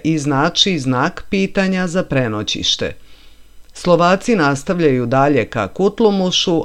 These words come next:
a mi se ipak nekako smeštamo u konaku. Zadovoljni smo što smo među svojima.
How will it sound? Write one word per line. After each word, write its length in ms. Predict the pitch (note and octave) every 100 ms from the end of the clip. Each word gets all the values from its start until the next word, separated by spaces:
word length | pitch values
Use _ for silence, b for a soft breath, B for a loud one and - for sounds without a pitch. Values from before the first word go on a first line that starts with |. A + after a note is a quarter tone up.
| -
a 240 | B2+ A#2+
mi 220 | C3+ G#3+
se 220 | B3 - C4+
ipak 280 | C4+ A#3+
nekako 440 | A3+ G#3+ F#3 D#3 C#3+
smeštamo 640 | F3 F3 D3 - C#3+ B2
u 80 | A2
konaku. 640 | - G#2+ G2 F#2+ - - - b b b b b -
Zadovoljni 680 | C3+ G3 F3 D#3+ D3 C#3+
smo 360 | C3+ - C#3 B2+
što 240 | - C3+
smo 160 | B2+ C#3
među 300 | C#3 C3 C3+
svojima. 600 | C3+ C3 A2+ G#2+ G2+ E2+